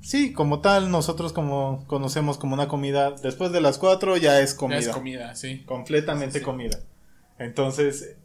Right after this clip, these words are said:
Speaker 1: era un platillo que ellos preparaban especial para comida.
Speaker 2: Ujú.
Speaker 1: Entonces, después de las cuatro, ellos ya preparaban la paella y era por campesinos,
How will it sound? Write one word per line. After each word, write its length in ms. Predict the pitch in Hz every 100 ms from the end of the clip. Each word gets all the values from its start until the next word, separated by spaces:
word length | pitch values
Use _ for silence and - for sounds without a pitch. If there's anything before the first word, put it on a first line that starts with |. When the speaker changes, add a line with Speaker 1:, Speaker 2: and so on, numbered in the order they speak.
| _ -
Speaker 1:
era 480 | 147 151 147 147 151
un 320 | 156 160 151
platillo 440 | 185 180 180 160
que 80 | 160
ellos 160 | 165 151
preparaban 640 | 151 143 135 135 139 143
especial 460 | 135 143 139 139 131
para 180 | 139 135
comida. 460 | 147 151 143 127 - _
Speaker 2:
Ujú. 200 | 143 147 151 - _
Speaker 1:
Entonces, 500 | 127 117 131 - -
después 340 | 120 - 208
de 80 | 202
las 200 | 180 143
cuatro, 580 | 196 185 190 190 196 180
ellos 260 | 156 147 143
ya 100 | 135
preparaban 560 | 139 131 139 135 135 131
la 120 | 131
paella 440 | 151 151 165 185 180
y 80 |
era 200 | 151 147
por 140 | 143 135
campesinos, 880 | 123 120 131 208 220 220 220 220